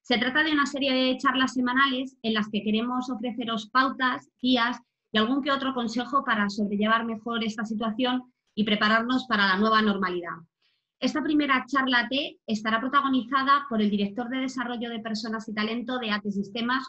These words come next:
Juan Martínez. Juan nos va a hablar durante los próximos cuarenta minutos de cómo conseguir nuestro bienestar integral, en qué consiste el autoconocimiento, cómo gestionar el autocontrol y autocuidado y qué microcambios podemos llevar a cabo para cambiar nuestras vidas.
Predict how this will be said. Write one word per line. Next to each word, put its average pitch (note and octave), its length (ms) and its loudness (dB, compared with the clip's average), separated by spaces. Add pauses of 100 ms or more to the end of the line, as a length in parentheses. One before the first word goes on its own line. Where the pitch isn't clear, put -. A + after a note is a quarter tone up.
(140)
Juan G#3+ 160 2
Martínez. E3+ 540 -4 (640)
Juan C4 200 2
nos D4 160 -4
va C#4 60 6
a - 20 6
hablar C4+ 260 4
durante G#3+ 380 0
los G3+ 140 -2
próximos C4 500 -4
cuarenta B3+ 320 0
minutos A#3+ 560 -4 (380)
de G#3+ 140 0
cómo B3 220 0
conseguir C4 520 -4
nuestro A3+ 300 -4
bienestar G#3 420 0
integral, A3+ 460 0 (200)
en A3 120 0
qué A#3+ 140 -2
consiste C4+ 440 -4
el A3+ 100 -4
autoconocimiento, A3 1040 -2 (400)
cómo D4 180 4
gestionar C4+ 480 -2
el A3+ 100 0
autocontrol G#3+ 800 0
y G#3+ 80 -2
autocuidado G3+ 840 0 (240)
y A3 120 -4
qué B3+ 80 2
microcambios C#4+ 680 0
podemos A#3 360 -4
llevar A3+ 220 0
a G#3+ 100 0
cabo A#3 300 0
para G3+ 200 2
cambiar G3+ 300 0
nuestras G3+ 340 -4
vidas. E3+ 400 -10